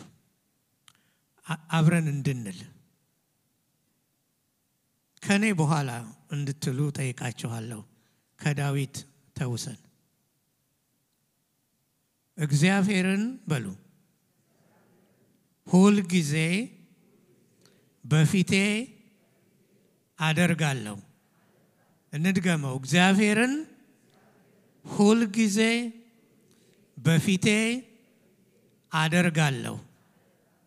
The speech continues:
የመጨረሻ፣ "እግዚአብሔርን ሁል ጊዜ በፊቴ አደርጋለሁ።" ቴ-፣ አሜን ይሁንልን።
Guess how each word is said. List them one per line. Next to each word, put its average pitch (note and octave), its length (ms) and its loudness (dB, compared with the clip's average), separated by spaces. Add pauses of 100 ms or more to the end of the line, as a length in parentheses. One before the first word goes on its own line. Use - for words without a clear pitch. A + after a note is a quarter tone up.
(200)
የመጨረሻ፣ D#3+ 580 -4 (500)
"እግዚአብሔርን G3+ 920 0 (1300)
ሁል B3+ 320 2 (100)
ጊዜ F#3 260 2 (1300)
በፊቴ E3 540 2 (1400)
አደርጋለሁ።" D#3 800 0 (760)
ቴ-፣ A#3 340 2 (1600)
አሜን C3 360 -4 (1040)
ይሁንልን። C3 560 0